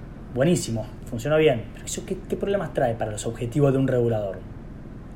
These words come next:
Los objetivos de un banco central. Los objetivos de un regulador son tres, ¿eh? Y, y son así en todo el mundo. La estabilidad financiera,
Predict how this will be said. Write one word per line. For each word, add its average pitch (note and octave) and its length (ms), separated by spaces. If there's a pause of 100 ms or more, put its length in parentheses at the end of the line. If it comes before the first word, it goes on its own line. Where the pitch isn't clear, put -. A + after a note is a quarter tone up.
Los - 100
objetivos C3+ 320
de C3 80
un B2+ 60
banco B2+ 220
central. G#2+ 360
Los G2+ 80
objetivos F3 260
de C#3+ 60
un D3+ 80
regulador C#3 520
son C3 140
tres, C3+ 280
¿eh? C#3 120 (140)
Y, A2 260
y G#2 60
son B2+ 180
así A2+ 180
en C#3 80
todo A#2+ 120
el B2+ 60
mundo. C3+ 340 (800)
La A#2+ 80
estabilidad B2+ 440
financiera, D#3+ 540